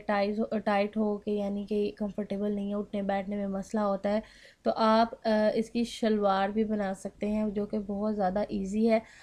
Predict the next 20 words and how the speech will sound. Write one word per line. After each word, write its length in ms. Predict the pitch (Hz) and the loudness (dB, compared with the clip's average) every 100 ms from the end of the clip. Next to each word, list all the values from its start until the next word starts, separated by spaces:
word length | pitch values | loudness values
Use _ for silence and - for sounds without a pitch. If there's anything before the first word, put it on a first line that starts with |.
| - - | -20 4
और 240 | 247 277 | 8 10
मज़े 220 | 262 240 | 8 4
की 100 | 247 | 4
बात 200 | 247 247 240 | 4 4 4
बताऊँ, 220 | 262 269 | 2 4
YouTube 420 | 226 226 240 247 | 4 2 2 2
में 160 | 240 247 | 2 0
ट्यूटोरियल्स 720 | 233 220 226 220 220 240 233 - | -4 2 2 4 4 4 0 -4
इतने 320 | 220 - 294 | -4 4 4
ज़्यादा 360 | 240 208 196 208 | 6 4 4 2
हैं 200 | 220 214 | 2 0
इसके 240 | 208 220 | -2 -4
बारे 280 | 202 196 196 | 0 0 0
में, 140 | 208 214 | 0 -2
यानी 300 | 208 190 196 | -2 -4 -4
कि 160 | 214 | -4
इसको 200 | 208 - | -2 -2
स्टिच 320 | 220 - 226 - | -4 -2 -2 0
करने 280 | 208 196 196 | -2 -2 -4
के 220 | 202 208 | -2 -4